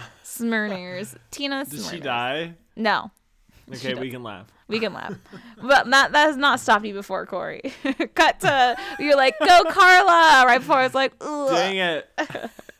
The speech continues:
Speaker 1: It's a, it's just a trend, Corey. Every time I, like, talk about someone, you're like, "Yes." I'm like, "No." <laughs>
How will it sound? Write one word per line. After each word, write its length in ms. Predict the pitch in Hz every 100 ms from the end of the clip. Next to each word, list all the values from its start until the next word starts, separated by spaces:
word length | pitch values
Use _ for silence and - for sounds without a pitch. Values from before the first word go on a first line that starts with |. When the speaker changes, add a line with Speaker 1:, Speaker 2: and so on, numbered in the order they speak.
| 214 302 294 285 254 -
Speaker 1:
It's 120 | - 262
a, 180 | 285 -
it's 140 | 262
just 140 | 262 247
a 140 | 247
trend, 440 | 220 - 202 190
Corey. 240 | - 190 175
Every 180 | 190 240
time 200 | 240 226
I, 120 | 202
like, 160 | 196 -
talk 200 | 196 190
about 160 | 175
someone, 260 | 196 196 196
you're 100 | 196
like, 300 | 190 185 -
"Yes." 800 | - 240 247 240 254 254 226 202 -
I'm 100 | 240
like, 160 | 220
"No." 480 | 240 277 - - - - 403 _ _
<laughs> 380 | 320 - - 185